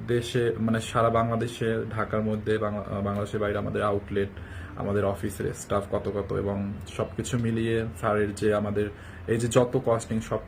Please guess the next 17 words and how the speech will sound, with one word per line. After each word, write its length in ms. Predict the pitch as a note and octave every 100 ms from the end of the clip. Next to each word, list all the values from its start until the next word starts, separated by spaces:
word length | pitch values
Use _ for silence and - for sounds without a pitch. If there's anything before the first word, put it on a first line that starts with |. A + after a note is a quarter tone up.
| - - -
তো 100 | A#2+
ম্যামকেই 440 | A#2 A2 A2 A#2+
বহন 280 | A#2 A2 A2+
করতে 280 | G#2+ G2+ G#2+
হয়েছে। 220 | G2 G2+
যাই 220 | G2+ A#2+
হোক, 180 | C3 C#3 - - - - - - - - - - -
মানে 140 | C#3 D3
অবস্থাটা 420 | C#3+ D3+ E3 E3
কি 140 | G3
যে 100 | F#3
ধরেন 280 | F3+ F3+ D#3+
দিন 280 | C#3 D3+ D#3
আ-, 40 | - - -
আ-, 300 | C#3+ C3 C#3 C3+
আছে 220 | C#3+
না, 100 | F3+